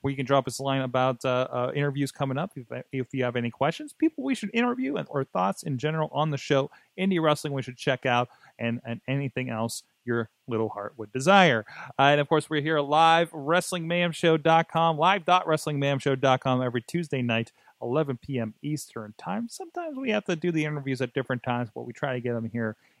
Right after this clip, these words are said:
in this time slot, nine P M for the regular Wrestling Mayhem Show and whatever else comes along. So let's go back in time to my talk with Shane Taylor.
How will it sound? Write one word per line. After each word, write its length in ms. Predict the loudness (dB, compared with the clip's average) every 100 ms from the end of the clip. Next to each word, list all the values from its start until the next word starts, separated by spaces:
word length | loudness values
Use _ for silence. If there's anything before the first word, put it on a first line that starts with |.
| -6
in 160 | -4
this 160 | -2 -4
time 240 | -4 -4
slot, 300 | -4 -4 -2
nine 240 | 0 0 0
P 240 | -4 -4
M 140 | -4 -4
for 140 | -4
the 60 | -4
regular 280 | -4 -4 -4
Wrestling 360 | -4 -6 -10 -10
Mayhem 240 | -10 -10
Show 180 | -10 -12
and 100 | -12
whatever 340 | -12 -10 -8
else 280 | -8 -8 -12 -18 _ _ -14
comes 320 | -4 -4 -4
along. 400 | -4 -2 -2 -6 _ -20 -16
So 180 | 4 4
let's 440 | 6 4 4 4 0
go 680 | -2 4 6 6 6 2 0
back 420 | -2 0 0 -2 -2
in 140 | -6
time 500 | -4 -4 -2 -2 -2
to 60 | -2
my 100 | -4
talk 340 | 0 0 0
with 140 | 0 0 _ _
Shane 320 | -10 -4 -4
Taylor. 340 | -2 -4 -6